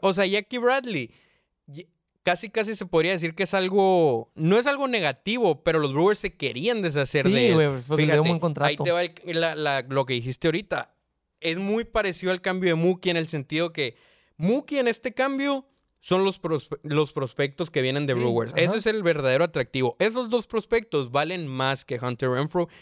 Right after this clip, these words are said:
Speaker 1: y eso no está en discusión. ¿Por qué? Porque a Renfroe le quedan dos años nomás y son dos prospectos buenos. Ese es Mookie Betts. Ahí,
Speaker 2: Sí.
Speaker 1: ahí, eso que viene ahí es Mookie Betts. Jackie Bradley es David Price, güey.
Speaker 2: Sí,
Speaker 1: O sea,
Speaker 2: ajá,
Speaker 1: es
Speaker 2: sí,
Speaker 1: de lo
Speaker 2: amor.
Speaker 1: que se están... Que-,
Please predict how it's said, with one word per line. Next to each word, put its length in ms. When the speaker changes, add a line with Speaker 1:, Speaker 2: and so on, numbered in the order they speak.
Speaker 1:
y 140
eso 160
no 80
está 140
en 40
discusión. 560
¿Por 140
qué? 100
Porque 240
a 60
Renfroe 260
le 80
quedan 240
dos 220
años 220
nomás 420
y 100
son 180
dos 140
prospectos 560
buenos. 380
Ese 240
es 80
Mookie 260
Betts. 380
Ahí, 300
Speaker 2:
Sí. 40
Speaker 1:
ahí, 140
eso 240
que 80
viene 180
ahí 140
es 60
Mookie 360
Betts. 380
Jackie 340
Bradley 520
es 160
David 320
Price, 320
güey. 160
Speaker 2:
Sí, 240
Speaker 1:
O 80
sea, 0
Speaker 2:
ajá, 240
Speaker 1:
es 120
Speaker 2:
sí, 80
Speaker 1:
de 80
lo 120
Speaker 2:
amor. 160
Speaker 1:
que 60
se 100
están... 280
Que-, 200